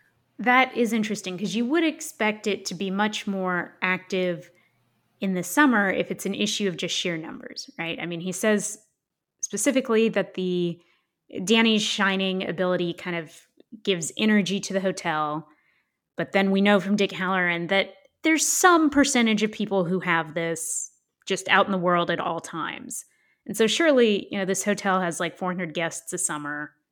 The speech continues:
There's some of them who have it. Not as strong as Danny, we're told.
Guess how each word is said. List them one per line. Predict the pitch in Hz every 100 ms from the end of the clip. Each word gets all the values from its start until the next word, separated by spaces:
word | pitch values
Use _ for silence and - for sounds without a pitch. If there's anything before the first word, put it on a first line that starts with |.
| _
There's | 170 -
some | 185
of | 185 160
them | 160 160
who | 170
have | 156 156 151
it. | 156 151 - - -
Not | 226
as | 226
strong | 233 220
as | 220 214
Danny, | 175 170 165
we're | 165
told. | - 160 156 160